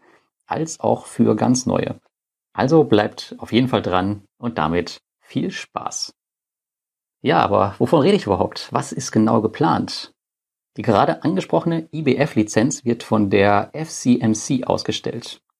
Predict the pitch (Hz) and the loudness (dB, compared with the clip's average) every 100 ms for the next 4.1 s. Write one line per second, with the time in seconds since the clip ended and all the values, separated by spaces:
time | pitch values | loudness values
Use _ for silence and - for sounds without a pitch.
0 | - 104 104 - 143 - - 117 107 - | -2 0 0 0 -4 -2 2 2 2 0
1 | 175 180 - 113 - 107 104 - 101 120 | 0 0 -2 -2 2 2 2 0 0 0
2 | 151 165 156 - 107 - - 117 117 120 | 0 2 2 0 -2 -2 -4 -2 0 2
3 | 113 120 92 85 - - - - - - | 2 0 0 0 -2 -4 -4 -2 -4 -6